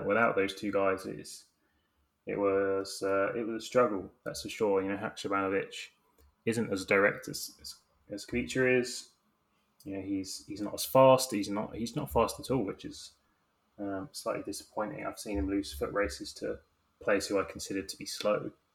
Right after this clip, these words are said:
on a couple of occasions now. Um, so, so that, that role that obviously he's come in, but he's, he's not gonna fill that Kvicha role, that, given that directness and that pace that, that he offers. He's gonna just offer something slightly different.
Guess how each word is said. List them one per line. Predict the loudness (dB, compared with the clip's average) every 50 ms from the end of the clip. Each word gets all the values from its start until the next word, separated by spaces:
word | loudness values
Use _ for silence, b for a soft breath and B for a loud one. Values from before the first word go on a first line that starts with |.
| _ -12
on | -10 -10
a | -10
couple | -8 -8 -10 -8 -8 -12
of | -12
occasions | -8 -8 -8 -8 -8 -10 -12 -12 -12 -10
now. | -10 -10 -10 -12 _ _ _ _ _ _ _ _ _ _ _ _ _ _ _ _
Um, | -8 -6 -6 -6 -6 -8 -8 -10 -12 -16 _ _ _ _ _ _ _ _ _ _ _ _ _ _ _ _ _ _ _ _ _ _ _ _ _ _ _ -20 -20 _ _ _ -16 -14
so, | -6 -2 0 0 0 0 -2 -4
so | -2 2 6
that, | 8 8 8 8 6 4 6
that | 8 8 8 8
role | 8 8 10 10 8 6
that | 2 2 0
obviously | 0 -2 -2 -4 -4
he's | -4 -4 -4
come | -2 0 0 2
in, | 2 0
but | -2 -2 -2
he's, | -2 -4 -4 -2
he's | 0 0 0 2
not | 2 2 2 2 0
gonna | -2 -4 -4 -4
fill | 4 8 8 8 8
that | 6 2 2 -2 -4 -6
Kvicha | -6 -6 -4 -4 0
role, | 2 4 4 4 2 0
that, | -2 -6 -6 -12 _ _ _
given | -6 -4 -2 -2
that | -2 -2 -2
directness | -4 0 0 0 0 -2 -6 -10 -10 -10
and | -10
that | -10 -10 -8 -6
pace | -4 -2 -2 -2 -4 -6
that, | -8 -10 -10 -10 -12 _ _ _ _ _ _ _ _ _ _ _ _ _
that | -6 -2
he | 0 2 2
offers. | 2 0 0 -4 -10 -10 -10
He's | -8 -8 -10 -8
gonna | -6 -6 -6 -6 -6 -6
just | -10 -8 -6
offer | -6 -8 -8 -10
something | -12 -10 -8 -8 -8 -10
slightly | -8 -8 -6 -6 -4 -4
different. | -6 -6 -6 -10 -12 -12